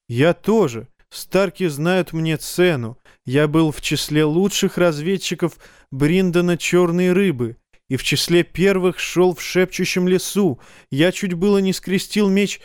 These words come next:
с самим цареубийцей. Вот настолько от него был».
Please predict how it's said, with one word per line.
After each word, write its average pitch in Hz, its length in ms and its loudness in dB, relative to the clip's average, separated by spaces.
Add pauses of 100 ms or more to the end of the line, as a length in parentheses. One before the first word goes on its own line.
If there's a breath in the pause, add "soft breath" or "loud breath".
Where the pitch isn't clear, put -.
(140 soft breath)
с - 120 -10
самим 190 540 0
цареубийцей. 202 1000 0 (320 soft breath)
Вот 190 320 2
настолько 220 760 0
от 143 140 -6
него 156 260 -4
был». 135 380 -2